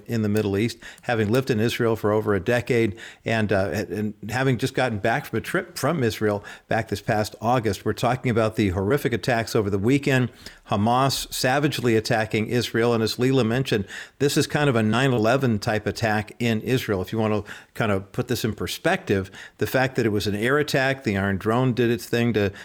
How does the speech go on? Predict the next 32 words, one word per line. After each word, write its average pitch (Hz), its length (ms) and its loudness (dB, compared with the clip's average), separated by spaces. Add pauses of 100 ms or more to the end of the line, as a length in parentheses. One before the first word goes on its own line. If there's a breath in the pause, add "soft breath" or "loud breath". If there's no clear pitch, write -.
(120)
take 117 180 0
out 104 180 -2
the 98 60 -2
missiles, 135 400 2
but 110 160 -4
then 120 140 0
it 117 40 -4
was 107 120 -6
the 98 100 -6
ground 131 320 0
attack 120 400 0
going 104 220 2
after 92 260 -4
fences, 120 480 -2
and, 98 200 -2 (260 loud breath)
and, 95 180 -2
and, 92 300 -6
and, 95 200 -6
and 98 160 -4
the 98 60 -4
fact 117 320 -2
that, 101 160 -2 (340 loud breath)
uh, 92 220 -2
the, 73 320 -8
so 139 220 0
many 120 240 2
innocent 143 500 0
people, 113 320 0
including 113 400 2
women 113 240 2
and 101 100 -2
children, 123 480 0